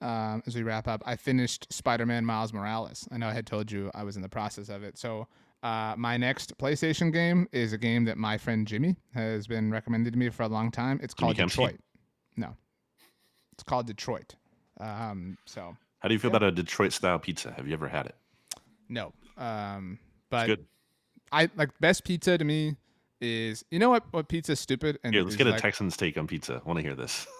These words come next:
Speaker 1: Um, I think thin crust pizza's dumb.
Speaker 2: Oh my
Speaker 1: That,
Speaker 2: gosh.
Speaker 1: that's so stupid to me. Like, why,
Speaker 2: Like, how
Speaker 1: like
Speaker 2: thin are we talking about, though? 'Cause
Speaker 1: w-,
Speaker 2: people,
Speaker 1: any
Speaker 2: you
Speaker 1: thin, like, any thin crust. Like, I, if I'm eating it, like, I'm eating pizza for a reason.
Speaker 2: Is,
Speaker 1: Like,
Speaker 2: like,
Speaker 1: I'm
Speaker 2: New
Speaker 1: not
Speaker 2: York style, though, like, thin to you?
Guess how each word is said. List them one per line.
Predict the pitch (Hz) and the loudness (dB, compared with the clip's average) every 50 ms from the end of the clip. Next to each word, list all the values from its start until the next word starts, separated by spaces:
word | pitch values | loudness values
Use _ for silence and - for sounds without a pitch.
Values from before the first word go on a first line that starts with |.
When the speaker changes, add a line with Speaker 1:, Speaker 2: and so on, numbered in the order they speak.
| - | -4
Speaker 1:
Um, | 135 127 127 127 127 123 120 120 117 113 113 - _ _ _ _ _ _ _ _ _ _ - | -2 0 2 2 2 2 0 0 -2 -4 -6 -8 _ _ _ _ _ _ _ _ _ _ 0
I | - 160 196 | 4 4 4
think | 190 254 254 190 - | 6 4 2 2 2
thin | - 151 156 151 135 | 2 2 2 2 2
crust | - 131 117 110 - | 0 -2 -2 -2 -4
pizza's | - 117 107 - - 92 - | -6 -8 -8 -8 -8 -12 -12
dumb. | - - 65 - - - _ _ _ _ _ _ _ - | -12 -12 -12 -12 -14 -18 _ _ _ _ _ _ _ -16
Speaker 2:
Oh | - - - | -14 -14 -12
my | - - | -8 -2
Speaker 1:
That, | - 147 151 151 | 2 2 2 2
Speaker 2:
gosh. | - - - - - - - - | 0 -12 -12 -10 -10 -8 -4 -2
Speaker 1:
that's | 135 131 131 - | -2 -2 0 4
so | 175 175 156 | 6 6 6
stupid | - - - 127 110 110 95 | 4 2 -2 -4 -4 -4 -8
to | 90 | -12
me. | 85 85 - - | -12 -14 -10 -8
Like, | 127 123 123 | -6 -2 2
why, | 135 143 | 4 6
Speaker 2:
Like, | 165 180 180 - | 6 6 6 6
how | 143 143 | 6 4
Speaker 1:
like | 135 127 | 4 2
Speaker 2:
thin | - 143 127 | -2 -2 0
are | 123 | 0
we | 107 98 | 0 0
talking | 90 101 85 78 - 69 | 0 -2 -2 -4 -4 -8
about, | 65 60 58 - | -10 -10 -10 -12
though? | - - - - - | -14 -16 -16 -16 -14
'Cause | - - - - - _ - | -12 -12 -12 -12 -12 _ -8
Speaker 1:
w-, | 185 - | -6 -2
Speaker 2:
people, | - 131 - | 0 2 4
Speaker 1:
any | - 240 | 4 4
Speaker 2:
you | 226 - 208 | 4 4 2
Speaker 1:
thin, | 247 131 113 - _ _ - | 0 -2 -2 -6 _ _ -6
like, | 156 - - - | -6 -6 -4 0
any | 202 185 190 | 0 2 2
thin | 185 - 196 180 | 2 2 0 0
crust. | 170 - 196 - - 147 | 2 2 2 2 4 2
Like, | 127 127 - | 2 2 4
I, | 151 151 156 - - | 6 6 6 6 4
if | 139 151 | 2 2
I'm | 165 175 165 | 4 4 4
eating | 147 156 165 147 120 | 2 2 2 2 2
it, | 101 101 | 2 0
like, | 107 104 | 0 0
I'm | 123 127 147 | 2 2 4
eating | 160 170 151 | 4 4 2
pizza | - 156 139 - 123 | 0 0 -2 -4 -4
for | - 110 | -4 -4
a | 82 | -6
reason. | 73 95 95 98 - - - 117 | -6 -6 -8 -10 -12 -8 -2 0
Speaker 2:
Is, | 120 117 | 2 2
Speaker 1:
Like, | |
Speaker 2:
like, | 135 | 4
Speaker 1:
I'm | 120 | 4
Speaker 2:
New | 131 143 | 6 6
Speaker 1:
not | 143 123 | 6 8
Speaker 2:
York | 131 135 139 123 | 8 6 6 4
style, | - - - 113 113 117 120 120 120 | 0 2 4 6 6 6 6 6 6
though, | 113 117 113 | 6 4 4
like, | 110 101 90 - _ _ _ _ - | 4 2 0 -2 _ _ _ _ -2
thin | - 107 104 110 123 120 | 2 2 2 2 2 0
to | - 123 | 0 0
you? | 120 120 123 127 131 | 0 2 2 0 0